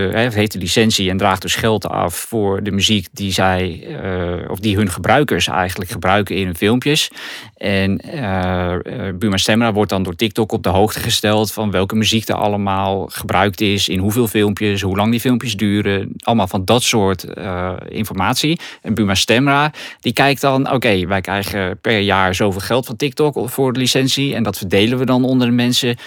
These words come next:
wiens muziek is gebruikt in die TikTok-filmpjes. Dat is eigenlijk hoe het werkt voor jou als privépersoon. Maar dan heb je een veel belangrijke groep waar we het nu eigenlijk over hebben.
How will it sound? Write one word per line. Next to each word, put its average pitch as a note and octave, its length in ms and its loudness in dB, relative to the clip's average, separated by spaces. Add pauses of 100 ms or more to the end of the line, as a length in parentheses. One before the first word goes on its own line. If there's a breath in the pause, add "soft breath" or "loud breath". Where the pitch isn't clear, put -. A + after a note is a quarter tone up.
(120 loud breath)
wiens A#2 300 2
muziek A#2 140 2 (280)
is A2+ 220 0
gebruikt A2 560 2 (440 soft breath)
in B2+ 160 2
die A#2+ 120 4
TikTok-filmpjes. F2+ 960 -2
Dat G#2+ 220 0
is D#3 120 2
eigenlijk C3+ 460 0
hoe B2 120 0
het A2+ 100 0
werkt A#2+ 260 0
voor A2+ 120 0
jou A2 200 4
als A2 120 0
privépersoon. F2 720 0 (420 loud breath)
Maar G#2 140 0
dan B2 220 6
heb A2 160 0
je A2+ 100 -2
een G2+ 220 -2
veel - 260 0
belangrijke A2 540 2
groep A2+ 260 -2
waar G#2 140 0
we G#2 60 2
het G#2 100 2
nu C3+ 80 6
eigenlijk A2+ 380 0
over G#2 240 0
hebben. G2 320 0